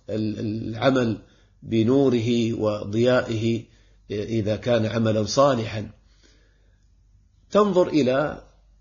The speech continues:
الشمس عندما تغرب، ثم تكون هذه الطبقة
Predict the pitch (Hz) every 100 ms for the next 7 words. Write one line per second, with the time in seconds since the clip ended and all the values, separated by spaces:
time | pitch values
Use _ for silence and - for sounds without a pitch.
0 | _ _ _ _ 135 - 151 143 127 -
1 | 120 107 110 110 131 113 117 120 - _
2 | _ _ _ 117 117 113 113 117 - _
3 | _ _ _ _ - 113 135 127 120 117
4 | 117 113 - 120 113 110 113 98 -